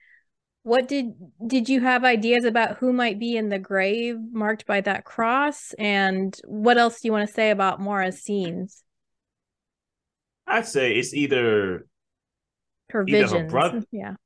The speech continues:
Speaker 2: I think her baby might be in, under that cross, if I'm gonna be honest. Um, 'cause didn't she have, like, a failed,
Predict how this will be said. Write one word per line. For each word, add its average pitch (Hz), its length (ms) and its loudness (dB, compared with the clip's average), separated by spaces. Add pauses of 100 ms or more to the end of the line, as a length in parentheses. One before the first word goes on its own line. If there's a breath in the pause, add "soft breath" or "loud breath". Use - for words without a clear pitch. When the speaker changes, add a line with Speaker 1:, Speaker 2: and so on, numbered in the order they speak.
(1160)
Speaker 2:
I 123 60 -12
think 165 180 -6
her 107 100 -2
baby 95 320 -4
might 85 280 -6
be 85 140 -8
in, 80 180 -14
under 82 200 -10
that 76 180 -12
cross, - 440 -12 (140)
if - 100 -20
I'm 85 160 -8
gonna 78 140 -10
be 78 160 -12
honest. 76 360 -12
Um, 87 720 -6
'cause 104 140 -10
didn't 147 180 -2
she 160 120 -8
have, 147 180 -2
like, 127 140 -2
a 87 60 -6
failed, 123 560 -2